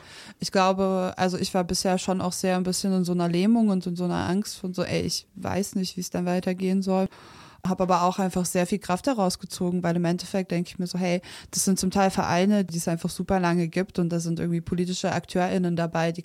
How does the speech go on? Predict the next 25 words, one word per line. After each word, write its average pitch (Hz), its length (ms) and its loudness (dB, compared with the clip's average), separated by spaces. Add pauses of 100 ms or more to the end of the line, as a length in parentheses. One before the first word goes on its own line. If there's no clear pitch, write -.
neunziger, 175 480 -2
zweitausender 175 580 -2
und 165 120 -2
zweitausendzehner 175 680 0
durchgestanden 170 760 -2
haben. 180 480 2 (440)
Und 180 240 2
da 185 60 4
hat 180 100 0
eine 185 160 2
Person 180 340 0
halt 170 120 0
auch 175 140 -2
gesagt, 180 360 -4
okay, 185 140 2
und 180 100 2
dann 165 260 0
machen 180 360 0
wir 185 100 4
halt 175 140 0
so 165 120 -6
weiter 170 300 0
wie 170 60 0
bisher. 160 580 -2 (1040)
So, 170 460 -2